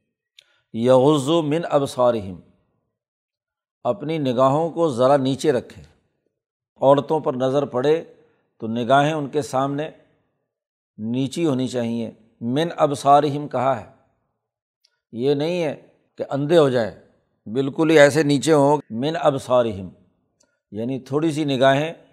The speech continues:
نیچی رکھیں۔ نگاہ نگاہ میں فرق ہوتا ہے۔ جو نگاہ جو ہے وہ خواہشات اور شہوات کی ہے،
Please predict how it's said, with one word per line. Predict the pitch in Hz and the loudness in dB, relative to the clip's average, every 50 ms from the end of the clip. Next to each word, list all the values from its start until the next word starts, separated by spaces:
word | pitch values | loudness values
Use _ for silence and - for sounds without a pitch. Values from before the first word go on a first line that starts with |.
| _ _ _ _ - | _ _ _ _ -10
نیچی | 113 123 135 131 - 156 147 | -8 -8 -8 -8 -6 -6 -4
رکھیں۔ | 127 107 - - 107 98 | -4 -6 -6 -12 -16 -14
نگاہ | 98 104 113 120 120 147 156 165 | -12 -10 -8 0 4 6 6 6
نگاہ | 151 151 139 127 151 156 165 | 6 2 0 2 4 4 4
میں | 165 165 - | 2 -4 -6
فرق | - - - 175 165 - | -2 -2 -2 0 -2 -4
ہوتا | 127 113 - - 95 82 | -8 -8 -8 -10 -10 -10
ہے۔ | - _ _ _ _ _ _ _ _ _ _ _ _ _ - - - - | -14 _ _ _ _ _ _ _ _ _ _ _ _ _ -20 -20 -18 -16
جو | 104 98 104 131 147 156 156 | -14 -8 -2 0 2 2 2
نگاہ | 139 131 127 123 143 156 160 160 | 0 0 2 6 8 8 8 6
جو | 143 147 135 131 | 4 0 -2 -2
ہے | 131 143 147 156 | -2 0 0 -2
وہ | 151 143 143 151 156 - - - _ _ _ _ _ _ _ _ _ _ _ _ _ _ - | -2 -2 -2 -2 -2 -4 -6 -14 _ _ _ _ _ _ _ _ _ _ _ _ _ _ -8
خواہشات | - 120 123 127 117 - - 135 139 151 156 151 156 | -2 -2 -2 0 -2 -2 2 6 6 6 6 4 0
اور | 139 | -4
شہوات | 113 - - 123 113 120 131 139 147 151 151 - - | -4 -4 -4 -2 0 4 6 6 6 6 4 -2 -8
کی | 151 147 | -8 -6
ہے، | 139 139 | -6 -6